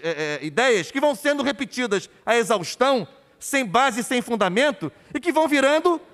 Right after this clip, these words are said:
supostas verdades. Então, o Rio de Janeiro economizou com folha de pessoal, enquanto a receita subia.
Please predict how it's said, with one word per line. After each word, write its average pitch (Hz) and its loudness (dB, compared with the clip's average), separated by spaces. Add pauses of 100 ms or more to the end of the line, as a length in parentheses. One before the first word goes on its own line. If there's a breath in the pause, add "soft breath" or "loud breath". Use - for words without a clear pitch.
supostas 294 0
verdades. 147 -6 (600)
Então, 302 4
o - 4
Rio 285 2
de 202 -10
Janeiro 269 2 (180)
economizou 339 2 (460)
com 330 2
folha 339 2
de 339 -4
pessoal, 349 0 (800)
enquanto 320 0
a 320 6
receita 339 2
subia. 302 -2